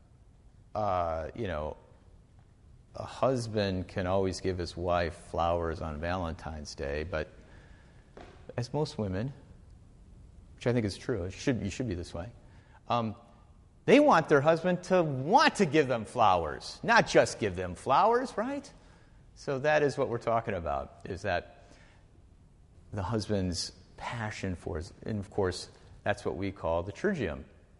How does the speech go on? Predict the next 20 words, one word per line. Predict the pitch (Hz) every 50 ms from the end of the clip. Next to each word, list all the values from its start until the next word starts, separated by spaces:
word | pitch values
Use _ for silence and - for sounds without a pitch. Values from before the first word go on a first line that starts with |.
| - - - - -
Monday, | - 95 98 107
Thursday, | 117 - 120 120 120 120 131 127
Good | 123 120 104
Friday, | - - 110 107 104 110 117 123 123 123 120
Holy | 113 104 104 107 107
Saturday, | 101 - 107 107 104 107 117 120 123 127 127 127 123
Sunday, | 123 - 107 104 113 117 123 127 131 127
what | 117 104 107
do | 110
we | 110 117
call | 113 - 156 165 156 135
that? | 110 87 76 76
We | 82 82
call | 85 - 95 95 95
that | 101 101 -
the | - - -
Passion | - - 76 78 80 78 78 - - 92 87 82 85
of | 82 82 80
the | 82 87 87
Christ. | - - 76 78 76 73 69 65 - - - -